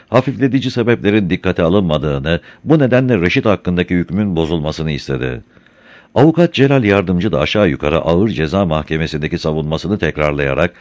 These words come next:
"Olayda taammüdün olduğu iddia ediliyor. Delil olarak da Reşit'in itirafını gösteriyorlar. İtiraf tek başına delil olamaz.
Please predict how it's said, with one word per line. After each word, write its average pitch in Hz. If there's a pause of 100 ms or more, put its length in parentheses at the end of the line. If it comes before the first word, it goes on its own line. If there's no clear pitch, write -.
(300)
"Olayda 147
taammüdün 98
olduğu 90
iddia 76
ediliyor. 67 (260)
Delil 147
olarak 131
da 92
Reşit'in 113
itirafını 98
gösteriyorlar. 69 (400)
İtiraf 165
tek 127
başına 113
delil 85
olamaz. 73